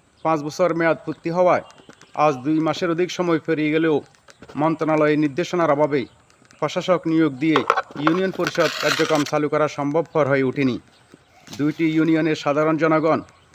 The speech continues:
অতি প্রয়োজনে, যেমন চাকরির জন্য, জাতীয় পরিচয়পত্র তৈরির জন্য,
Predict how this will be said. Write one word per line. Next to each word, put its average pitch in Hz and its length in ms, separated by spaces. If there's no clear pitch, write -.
অতি 156 240
প্রয়োজনে, 160 500
যেমন 156 280
চাকরির 160 480
জন্য, 165 220
জাতীয় 151 340
পরিচয়পত্র 160 540
তৈরির 160 300
জন্য, 165 180